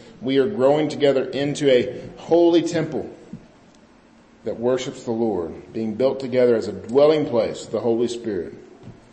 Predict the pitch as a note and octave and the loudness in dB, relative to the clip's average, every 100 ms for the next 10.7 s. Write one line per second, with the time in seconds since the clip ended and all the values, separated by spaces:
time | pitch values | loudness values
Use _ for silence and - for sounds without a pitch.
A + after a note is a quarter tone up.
0 | - - - - D3 C#3+ B2 C#3 C3+ - | -20 -20 -18 -4 -2 -2 2 4 4 0
1 | D3 - B2 C#3 D3 D3+ C#3 B2 A#2+ - | -2 -2 2 4 4 0 -6 -4 -4 4
2 | E3 E3 E3 - - - - - - - | 6 6 2 -8 -14 -20 -20 -20 -20 -14
3 | G#2+ B2+ D3+ D3+ D3 C3 D#3 D#3+ D3+ E3+ | -6 -2 -2 -4 -6 -4 -4 -4 -6 -6
4 | D#3 D#3 D3 D3+ E3+ E3+ D3+ C#3+ C#3+ - | -4 -2 0 2 0 0 -2 -2 -4 -10
5 | - - - - _ - - A#2 C3+ C3 | -18 -20 -20 -20 _ -20 -14 -10 -8 -2
6 | C3+ C3+ C3+ - C3+ C3+ C3 - B2 B2+ | -2 -2 -6 -4 -2 0 0 0 0 0
7 | B2+ B2 A#2+ - - A#2+ G#2 - - - | 0 -4 -10 -16 -12 -8 -8 -10 -18 -20
8 | - - - _ _ _ _ _ - - | -20 -20 -20 _ _ _ _ _ -20 -20
9 | - - - - - - - - A2 C3 | -20 -20 -20 -16 -16 -18 -18 -8 -2 2
10 | D3 - C#3+ B2 A2 - - | 0 -2 -8 -6 -4 -6 -10